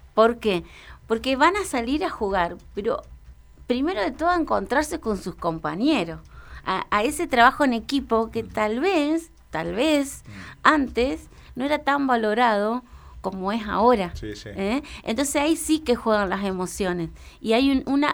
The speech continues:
Speaker 1: va, eh, es, no va a ser igual.
Speaker 2: No va a ser igual.
Speaker 1: Hay algo distinto,
Speaker 2: Ujú.
Speaker 1: hay algo distinto en este regreso y creo que,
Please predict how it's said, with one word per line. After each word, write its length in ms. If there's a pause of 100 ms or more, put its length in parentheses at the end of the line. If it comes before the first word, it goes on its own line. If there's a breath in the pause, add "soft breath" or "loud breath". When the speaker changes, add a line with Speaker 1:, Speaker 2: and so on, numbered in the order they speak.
Speaker 1:
va, 280 (540)
eh, 140 (260)
es, 360 (140)
no 180
va 80
a 20
ser 180
igual. 320 (120)
Speaker 2:
No 180
va 80
a 20
ser 140
igual. 100
Speaker 1:
Hay 140
algo 200
distinto, 600
Speaker 2:
Ujú. 80
Speaker 1:
hay 220
algo 160
distinto 600
en 160
este 220
regreso 680 (380 loud breath)
y 100
creo 280
que, 260